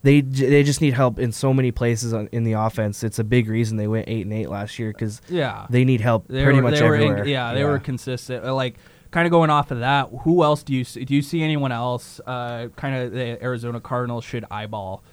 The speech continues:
Speaker 2: like, in this upcoming draft?
Speaker 1: Yeah, I got their second pick being, uh, even though they need a lot of help on the offense, I think they can get those guys later in the draft.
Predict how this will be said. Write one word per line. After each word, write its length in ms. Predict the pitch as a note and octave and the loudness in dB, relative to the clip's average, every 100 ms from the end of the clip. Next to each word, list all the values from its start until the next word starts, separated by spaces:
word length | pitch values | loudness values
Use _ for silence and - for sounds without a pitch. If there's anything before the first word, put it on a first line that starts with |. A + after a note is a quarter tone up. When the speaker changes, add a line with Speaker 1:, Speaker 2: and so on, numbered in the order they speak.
| - - | -20 -12
Speaker 2:
like, 180 | A2 | -10
in 160 | A2+ B2 | -6 -4
this 180 | A#2 - | -4 -6
upcoming 440 | A#2 - A#2 A2 | -10 -8 -10 -10
draft? 440 | G2+ G#2 G2+ G2+ D#3 | -10 -12 -12 -6 2
Speaker 1:
Yeah, 200 | C#3+ G#2+ | 4 4
I 80 | |
got 160 | C3+ D3 | 2 4
their 180 | C#3+ C3+ | 4 2
second 400 | - D#3 D3+ C3 | 2 2 2 2
pick 260 | C3+ B2 - A#2+ | 2 0 -8 -6
being, 340 | B2 A#2+ A#2+ A2+ | 0 2 2 2
uh, 380 | A2 G#2+ G#2 G#2 - _ | 0 2 0 -4 -10 _
even 180 | C3+ D3 | 4 6
though 100 | D3+ | 6
they 120 | D#3+ | 6
need 160 | D3 C3+ | 6 6
a 80 | |
lot 180 | A2+ A2+ | 6 4
of 80 | A#2 | 4
help 180 | C3 B2+ | 2 2
on 120 | A#2+ | 0
the 60 | A2+ | 0
offense, 360 | A2 B2+ A2+ | -2 -2 -2
I 80 | A#2 | -2
think 180 | A#2+ A#2 | -2 -2
they 120 | A2+ | -2
can 100 | A2+ | 0
get 140 | G#2+ | -2
those 160 | A2+ A2 | 0 -2
guys 280 | A2 G#2 G2+ | -2 -4 -2
later 220 | G#2+ A2+ | -2 0
in 80 | A#2 | 0
the 80 | B2 | 0
draft. 380 | A#2+ B2 C3 | 2 2 2